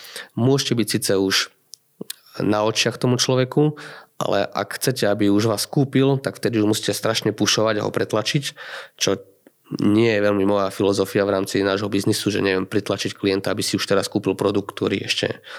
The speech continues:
reálne na ňo nemá potrebu. Takže práve preto, e, môjim cieľom je neustále sa pripomínať, aby ma ľudia vlastne videli a preto nemám, e, ako žiadny nikdy cieľ, že teraz týmto článkom chcem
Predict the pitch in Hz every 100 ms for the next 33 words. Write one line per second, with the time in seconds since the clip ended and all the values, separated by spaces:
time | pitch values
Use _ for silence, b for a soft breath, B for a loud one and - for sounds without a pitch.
0 | B 98 101 101 101 98 104 104 - 101
1 | 104 113 127 B B B B B B _
2 | _ _ _ - - - 87 95 95 117
3 | 113 107 110 110 101 95 - - - -
4 | - 98 101 104 101 - 101 98 104 104
5 | - 98 95 98 104 104 110 104 98 95
6 | 92 98 98 92 - 98 - 95 104 113
7 | 113 127 B B B B B - - 110
8 | 104 113 117 101 90 - - - - -
9 | - 104 104 107 98 95 95 - 104 104
10 | - 101 - 107 101 101 95 - 104 98
11 | - 107 104 95 98 101 101 98 - 104
12 | 92 90